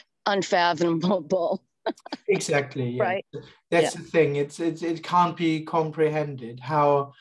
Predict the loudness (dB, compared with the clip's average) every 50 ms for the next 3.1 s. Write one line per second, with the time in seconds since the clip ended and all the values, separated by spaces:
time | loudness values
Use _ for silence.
0 | _ _ _ _ _ _ _ _ -18 -18 -18 -20 -20 _ _ _ _ -12 -8 -4
1 | -2 -2 0 0 0 0 2 2 2 2 4 4 6 6 6 8 6 6 4 0
2 | -6 -14 -20 -14 -8 -6 -4 -2 0 0 0 0 -2 -4 -6 -8 -10 -10 -12 -14
3 | -18